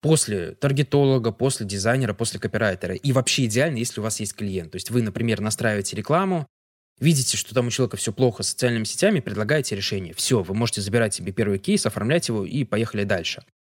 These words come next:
Новичкам прям с нуля, с нуля, но я вижу, какие-то мамочки заходят там, это очень сложно. И очень маленький процент из них добивается какого-то результата. Потому что эта профессия, вот на этих ранних стадиях, она очень сильно перегрета. Каждый блогер выпускает курсы по S M M.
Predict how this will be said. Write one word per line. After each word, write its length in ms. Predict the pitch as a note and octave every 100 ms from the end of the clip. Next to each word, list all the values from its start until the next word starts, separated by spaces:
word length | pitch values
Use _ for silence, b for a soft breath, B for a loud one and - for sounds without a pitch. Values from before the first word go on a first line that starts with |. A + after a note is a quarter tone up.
| _ _ -
Новичкам 540 | - B2 C#3 - D3+ B2
прям 180 | C3
с 100 | A#2
нуля, 220 | B2 B2+ C3
с 100 | -
нуля, 280 | A2+ D#3+
но 80 | A#2+
я 100 | D#3
вижу, 180 | F3 B2+
какие-то 220 | - G#2+
мамочки 480 | G2+ C3 B2+ A2+ -
заходят 480 | G2+ G#2 A2+ F#2+ F#2
там, 260 | F#2 E2+ - _
это 240 | - A2 G#2+
очень 240 | B2+ -
сложно. 340 | - G2+ - - _ _ -
И 160 | C3
очень 360 | B2 D3 C#3+ A#2
маленький 320 | A#2+ A#2 G#2
процент 360 | G2+ G#2 A2+ G#2+
из 100 | G#2
них 160 | C3+
добивается 420 | A2 G2 A2 G#2
какого-то 360 | - - G#2+ -
результата. 520 | E2+ F2+ F#2 F2 - -
Потому 220 | - A2
что 160 | C3+ A#2
эта 140 | G#2
профессия, 680 | - A2+ - F#3 - A2+ F#2 _ _ _
вот 180 | A#2 A#2
на 340 | B2 A#2 G#2+ G2
этих 260 | A#2+ A2+
ранних 300 | B2 B2+ A#2
стадиях, 380 | - A#2+ F#2+ -
она 100 | A#2
очень 160 | B2+ -
сильно 200 | B2 A2
перегрета. 460 | A#2 G#2 G#2 -
Каждый 360 | - C3 C3+ B2+
блогер 340 | A#2+ C#3 B2
выпускает 420 | G#2+ G#2 - A2
курсы 280 | - A#2 -
по 120 | -
S 160 | G2 -
M 120 | F#2
M. 120 | F2